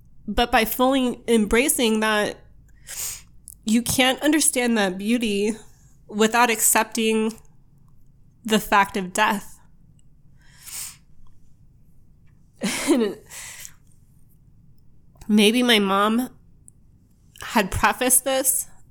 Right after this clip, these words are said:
but while she was sick,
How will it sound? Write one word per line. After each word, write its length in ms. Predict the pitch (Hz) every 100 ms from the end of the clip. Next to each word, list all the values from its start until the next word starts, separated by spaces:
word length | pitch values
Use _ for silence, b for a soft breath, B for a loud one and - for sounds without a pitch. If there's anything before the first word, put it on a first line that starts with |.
| - -
but 400 | 233 226 202 - B B B B B - - - _ _ - -
while 220 | 220 214
she 200 | - 240
was 220 | 196 -
sick, 480 | - 240 233 -